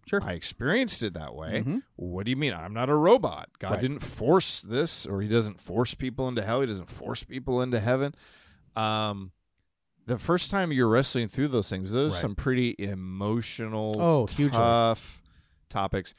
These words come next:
Speaker 2: So how do we engage it in such a way that we, um, obey all the imperatives of Scripture regarding how words should be used,
Speaker 1: Mm-hmm.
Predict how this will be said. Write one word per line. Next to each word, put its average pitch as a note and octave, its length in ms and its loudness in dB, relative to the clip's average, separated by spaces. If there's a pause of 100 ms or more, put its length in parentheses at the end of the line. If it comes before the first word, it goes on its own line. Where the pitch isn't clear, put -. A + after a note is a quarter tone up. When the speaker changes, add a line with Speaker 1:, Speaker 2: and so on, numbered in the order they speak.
(160)
Speaker 2:
So B2 160 0
how D3+ 160 0
do G#3 100 6
we B2+ 480 4
engage A2 600 0
it A2 120 2
in G2+ 120 -4
such - 320 -2
a F#2+ 80 2
way F2+ 340 0
that E2+ 560 -8 (720)
we, F#2 1040 -6 (380)
um, E2 720 -10 (2500)
obey A2+ 300 0
all C3 200 6
the A#2 400 -2 (340)
imperatives G#2+ 540 -2
of G#2+ 100 -6
Scripture G#2 360 -8
regarding F2 340 -4
how F2 160 -6
words E2 260 -8
should - 160 -12
be F2 100 -8
used, D#2 460 -12
Speaker 1:
Mm-hmm. F#2 340 -8